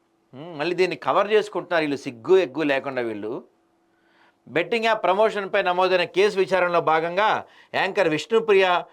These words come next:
రీతు చౌదరిని పంజగుట్ట పోలీసులు గురువారం ప్రశ్నించారు. కఠిన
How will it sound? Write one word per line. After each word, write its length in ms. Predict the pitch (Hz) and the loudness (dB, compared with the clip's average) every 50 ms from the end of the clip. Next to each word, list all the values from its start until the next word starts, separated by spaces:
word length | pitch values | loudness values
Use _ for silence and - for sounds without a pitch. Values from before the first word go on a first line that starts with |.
| _ _ _ _ | _ _ _ _
రీతు 320 | - 143 196 226 185 254 240 196 | -6 -4 -4 -2 -2 -2 0 2
చౌదరిని 300 | 202 185 175 185 196 220 | 2 2 2 2 0 0
పంజగుట్ట 520 | 226 226 220 185 180 208 208 190 220 - 196 | 0 0 -2 -2 0 0 2 2 2 0 0
పోలీసులు 480 | 180 180 - 175 170 170 160 185 202 | -2 0 2 2 2 2 0 0 -2
గురువారం 340 | 170 160 165 170 175 185 185 | 0 2 4 4 4 2 2
ప్రశ్నించారు. 600 | - 156 143 - 151 147 135 - 127 120 110 - - - _ _ _ _ _ _ _ _ _ _ _ _ _ _ _ _ _ _ _ _ _ | 0 -4 -4 -4 -6 -10 -4 0 0 0 0 -2 -8 -14 _ _ _ _ _ _ _ _ _ _ _ _ _ _ _ _ _ _ _ _ _
కఠిన 260 | - 139 143 208 202 | -10 -6 -6 -6 -4